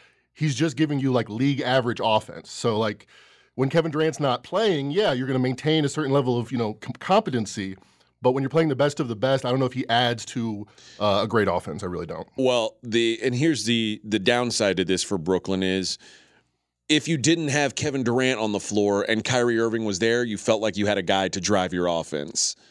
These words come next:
Speaker 1: Right.
Speaker 2: You don't really feel that way now. If Kevin Durant's out, I don't know who runs the offense. I don't know what, who's in charge. I don't know how, how, who succeeds offensively, really.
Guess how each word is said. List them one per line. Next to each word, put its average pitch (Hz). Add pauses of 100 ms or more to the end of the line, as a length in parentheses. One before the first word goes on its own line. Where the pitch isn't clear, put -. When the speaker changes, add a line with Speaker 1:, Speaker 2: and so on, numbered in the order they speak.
(180)
Speaker 1:
Right. 90 (160)
Speaker 2:
You 127
don't 139
really 123
feel 120
that 101
way 101
now. 107
If 85
Kevin 135
Durant's 123
out, 117 (1300)
I 117
don't 127
know 123
who 156
runs 98
the 92
offense. 73
I 117
don't 120
know 120
what, 120
who's 135
in 127
charge. 135
I 127
don't 127
know 120
how, 113
how, 120
who 147
succeeds 165
offensively, 85
really. 80